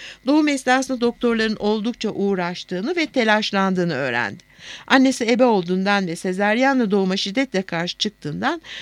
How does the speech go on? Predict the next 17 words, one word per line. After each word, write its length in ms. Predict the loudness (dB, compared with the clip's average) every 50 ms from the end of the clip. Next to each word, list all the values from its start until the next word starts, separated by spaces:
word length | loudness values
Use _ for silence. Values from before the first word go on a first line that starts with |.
| -6 0
vajinal 520 | 2 4 4 4 2 2 2 2 2 2 0
yoldan 380 | 0 0 0 -2 -2 -4 -4
çok 240 | -2 -4 -4 -4 -4
zorlanarak 760 | 0 0 2 2 2 2 2 2 2 2 0 0 -4 -6 -6
doğum 240 | -6 -4 -4 -4 -6
yapmıştı. 600 | -8 -10 -12 -14 -12 -10 -10 -10 -10 -12 -18 -20 _ _ _ _ _ _ _ _ _ _ _ _ _ _ _ _ _ _ _ _ _ _ _ _ _ _ _ _ _ _ _ -20 -20 -20 -20 -20 -20 -12 -4 0
Bazı 320 | 2 4 4 4 2 2
annelerin 420 | 2 4 4 4 4 4 4 4 4
yeni 280 | 4 4 4 4 4
doğan 300 | 6 6 6 6 6 4
bebeklerini, 600 | 4 4 4 2 0 0 2 2 2 2 2 2
büyüyen 380 | 2 4 4 6 6 6 4 4
çocuklarını 500 | 2 -2 -2 -4 -2 -2 0 0 0 0
sözleriyle 580 | 0 0 0 0 2 2 2 2 2 2 2 2
doğum 220 | 2 2 4 4
olayına 380 | 4 4 4 4 4 4 2 2
karşı 480 | 2 2 2 2 2 0 0 -2 -2